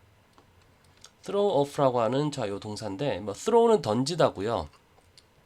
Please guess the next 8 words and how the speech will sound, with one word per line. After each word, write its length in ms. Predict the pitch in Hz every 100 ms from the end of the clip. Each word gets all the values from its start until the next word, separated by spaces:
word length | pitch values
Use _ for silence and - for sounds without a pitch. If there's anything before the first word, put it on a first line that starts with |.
| _
그래서 180 | - -
off는 580 | 131 143 202 160 151 165
분리의 480 | 135 143 175 196 143
의미를 200 | 110 101
갖고 320 | 90 - 107
있습니다. 280 | 90 98 85
그래서 220 | 85 104
던져서 800 | 113 135 156 160 147 107 143